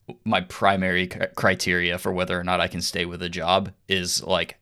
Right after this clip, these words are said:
how I feel on Sunday. And if I am able to enjoy my Sundays and, like, don't feel like, "Okay, yeah, work is tomorrow, that's fine," then, okay, we're, we're solid. We're, we're okay.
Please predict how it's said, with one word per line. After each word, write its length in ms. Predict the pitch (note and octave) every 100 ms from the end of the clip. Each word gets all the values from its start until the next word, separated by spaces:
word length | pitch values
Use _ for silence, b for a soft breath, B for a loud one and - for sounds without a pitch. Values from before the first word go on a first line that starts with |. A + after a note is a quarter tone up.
| _
how 260 | - G2 F2
I 100 | F2
feel 440 | - E2 E2 D#2+ -
on 220 | F2 F2+
Sunday. 500 | - - - - -
And 120 | G2+
if 120 | G#2 A2+
I 140 | A2+
am 140 | A#2+
able 220 | A2+ A2 G#2+
to 140 | G#2+
enjoy 360 | F#2 F#2 F2+ F#2+
my 140 | G2+
Sundays 580 | G2 G2 G2+ A2 A#2 G2
and, 180 | F2+ F2
like, 260 | F2+ F2+
don't 220 | F#2 F2 E2+
feel 340 | F2+ F2+ F2+ -
like, 260 | F2+ F2+ _ _ -
"Okay, 200 | G2 G#2
yeah, 100 | A#2
work 260 | F#2+ G#2 F2+
is 140 | -
tomorrow, 300 | F#2+ F2+ F2
that's 180 | F2+ -
fine," 380 | F2 D#2 A2 b b b b b b _ -
then, 240 | G#2 G2 -
okay, 260 | G#2 G2+ E2+
we're, 320 | E2+ F#2+ F#2 -
we're 120 | - F#2+
solid. 360 | F#2+ D#2 E2+
We're, 280 | G2 G#2+ F#2+
we're 240 | - A2 G#2
okay. 240 | -